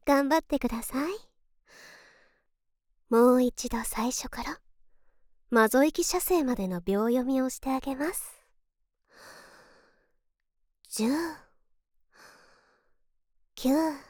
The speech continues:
八、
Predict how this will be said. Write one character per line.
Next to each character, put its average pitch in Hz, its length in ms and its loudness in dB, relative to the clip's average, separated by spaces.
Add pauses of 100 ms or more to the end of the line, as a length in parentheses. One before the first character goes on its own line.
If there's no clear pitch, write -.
(2250)
八、 - 840 -4